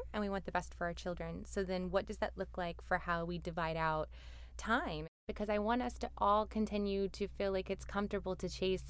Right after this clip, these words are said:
our dreams and have our time. If it's a girl dinner, if it's a guy lunch, if it's, if it's whatever it is,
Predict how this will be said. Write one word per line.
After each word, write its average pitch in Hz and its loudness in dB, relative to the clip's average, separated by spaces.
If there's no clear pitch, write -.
our 170 4
dreams 165 0
and 170 -2
have 165 0
our 160 2
time. 156 0
If 147 -6
it's 143 -4
a 156 -2
girl 170 2
dinner, 160 0
if - -10
it's - -10
a - -10
guy 170 0
lunch, 165 2
if 165 -2
it's, 160 0
if 185 2
it's - 0
whatever 202 8
it 196 4
is, 180 6